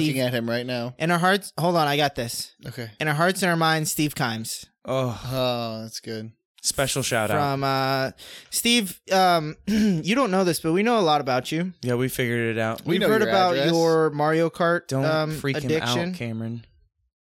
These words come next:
Speaker 1: We don't know your address.
Speaker 3: Thank you. We do know about his Mario Kart addiction.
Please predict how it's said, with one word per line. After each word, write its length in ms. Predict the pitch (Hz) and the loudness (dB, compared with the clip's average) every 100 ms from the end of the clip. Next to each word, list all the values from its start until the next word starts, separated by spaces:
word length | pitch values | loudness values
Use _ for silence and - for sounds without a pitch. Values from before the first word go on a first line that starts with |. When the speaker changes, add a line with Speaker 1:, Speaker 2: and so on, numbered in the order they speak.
| _ | _
Speaker 1:
We 100 | 170 | 0
don't 220 | 214 269 | 2 2
know 120 | 156 | 2
your 160 | 131 123 | 2 2
address. 500 | 120 117 127 175 - | 2 2 0 0 -2
Speaker 3:
Thank 280 | 127 120 - | -4 -6 -4
you. 160 | 117 110 - - - - _ _ | -6 -6 -10 -18 -20 -20 _ _
We 100 | 135 | -2
do 180 | 135 139 | 0 0
know 120 | 131 | 0
about 180 | 117 110 | 0 0
his 100 | 107 | -2
Mario 240 | 110 107 | -4 -4
Kart 200 | 107 107 101 | -4 -8 -8
addiction. 460 | 104 104 - 101 | -10 -10 -12 -12